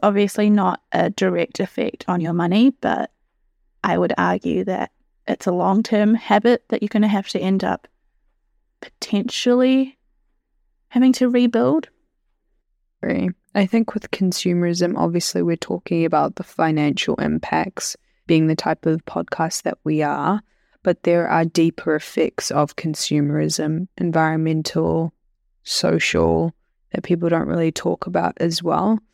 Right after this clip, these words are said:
Speaker 2: So these habits that you talk about that are habits that we want to build discipline on, as you just went through, they'll have positive impacts on, on other areas of the world as well, not just, not just your coin.
Speaker 1: Hundred percent.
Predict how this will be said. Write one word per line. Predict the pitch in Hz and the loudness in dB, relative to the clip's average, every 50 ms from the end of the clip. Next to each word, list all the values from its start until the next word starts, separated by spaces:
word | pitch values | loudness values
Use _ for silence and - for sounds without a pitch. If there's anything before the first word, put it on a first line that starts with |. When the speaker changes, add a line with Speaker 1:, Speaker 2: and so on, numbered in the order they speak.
| _ _ _ _ _ | _ _ _ _ _
Speaker 2:
So | - - 185 | -4 -2 0
these | 170 175 180 - | 2 2 2 2
habits | - 180 175 165 175 165 - - | 2 2 2 2 2 -2 -2 0
that | 170 151 | 0 2
you | 139 | 2
talk | 156 - - 165 - - | 2 0 0 -2 -2 -2
about | - - 156 156 156 156 - _ _ - | -2 0 2 2 2 2 0 _ _ -4
that | 175 160 | -2 -2
are | 165 | 0
habits | 156 170 160 165 175 - - | 0 -2 -4 -6 -6 -8 -6
that | - 165 | -4 -2
we | 151 170 | -2 0
want | 165 165 160 160 | 0 0 0 0
to | 160 156 156 _ _ | 0 -2 -4 _ _
build | - 165 160 160 160 160 | 0 2 2 0 -2 -4
discipline | - 160 - - - - - - 170 156 160 165 - | -6 -6 -6 -6 -8 -8 -8 -8 -6 -6 -6 -8 -4
on, | - 185 180 170 170 180 202 233 226 _ - | 0 0 2 2 2 2 2 2 0 _ -6
as | - 175 165 | -6 -4 -2
you | 165 160 | -2 0
just | 160 160 - - - | 0 -2 -2 -2 0
went | 165 160 160 - - | 0 0 0 -2 -4
through, | - 185 175 - 202 214 214 _ _ _ _ _ _ _ _ _ _ _ _ _ _ _ | -2 -2 0 2 2 0 0 _ _ _ _ _ _ _ _ _ _ _ _ _ _ _
they'll | - 202 185 | 2 2 2
have | 185 190 - 196 190 190 185 185 | 2 2 2 2 2 2 2 0
positive | - - 190 175 170 170 165 170 160 - | -2 0 0 0 0 0 -2 -2 -2 -2
impacts | 180 165 165 160 - 165 170 - - - - | -2 -2 -2 -2 -4 -4 -6 -6 -6 -4 -4
on, | - - - - | -2 -4 -4 -4
on | 190 170 165 165 - _ _ - | -4 -2 -2 -4 -6 _ _ -2
other | 180 170 165 170 | 0 2 2 2
areas | - 90 - - 95 95 95 - | 0 2 0 2 2 0 0 -2
of | - - - | -2 -4 -2
the | 98 | -2
world | 98 98 - - - - | -2 0 -2 -2 -4 -4
as | 98 95 92 - | -4 -4 -2 0
well, | 95 90 90 | 2 2 2
not | 90 90 90 - - | 2 0 -2 -2 -4
just, | 180 - - - - - - - - - - _ _ _ _ _ _ _ _ _ _ _ _ _ | -4 -4 -4 -4 -4 -4 -6 -6 -8 -10 -14 _ _ _ _ _ _ _ _ _ _ _ _ _
not | - 214 208 - 190 | 0 2 2 2 2
just | - 220 208 - - - | 2 0 0 0 0 2
your | 196 175 | 2 2
coin. | - - - - 165 147 101 110 180 180 180 - - - - - _ - 202 | 0 -2 -6 -4 -2 -2 0 0 -2 -2 -2 -4 -10 -20 -20 -20 _ -2 2
Speaker 1:
Hundred | 226 220 214 214 202 | 2 2 2 0 -2
percent. | - 202 - 202 - - | -6 -8 -8 -8 -8 -10